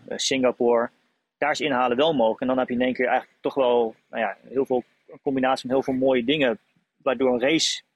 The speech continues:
in m-, naar mijn optiek heel erg mooi wordt. En ik denk dat ze dat in Las Vegas ook wel zullen gaan zien. Ehm, dat het misschien voor een rijder niet per se heel uitdagend is.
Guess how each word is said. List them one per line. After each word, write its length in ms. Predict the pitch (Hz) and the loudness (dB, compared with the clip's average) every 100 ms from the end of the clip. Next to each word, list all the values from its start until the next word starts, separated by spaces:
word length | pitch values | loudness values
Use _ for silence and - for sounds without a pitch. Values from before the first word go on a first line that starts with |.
| _ _ | _ _
in 140 | - 127 | -20 -6
m-, 140 | 123 | -4
naar 120 | 127 127 | -2 0
mijn 200 | 143 175 | 0 0
optiek 260 | - 123 | -2 -2
heel 100 | 127 | 2
erg 120 | 117 110 | 0 2
mooi 220 | 147 143 | 2 2
wordt. 240 | 107 101 | 0 -2
En 120 | 113 | -8
ik 100 | 113 | -6
denk 160 | 107 127 | -4 -2
dat 120 | 123 | -2
ze 60 | 120 | -2
dat 100 | 110 | -4
in 120 | 120 | -2
Las 180 | 117 - | -2 0
Vegas 360 | 131 127 - - - _ _ | 0 0 -2 -8 -20 _ _
ook 200 | 151 - | -4 0
wel 100 | 127 | 0
zullen 200 | 127 110 | 2 0
gaan 160 | 113 107 | -2 -2
zien. 260 | 107 135 - _ _ _ _ | -4 -4 -10 _ _ _ _
Ehm, 380 | 117 110 107 | -2 0 0
dat 140 | 107 120 | 0 0
het 100 | 120 | 0
misschien 280 | 120 147 131 | 0 0 0
voor 120 | 127 | 0
een 60 | 123 | 2
rijder 280 | 127 131 | 2 2
niet 200 | 131 139 | 0 -4
per 180 | - 135 | -2 -4
se 120 | - | 0
heel 240 | 131 135 - | 0 2 0
uitdagend 460 | 127 123 127 147 | 0 2 0 0
is. 220 | 165 - | -4 -6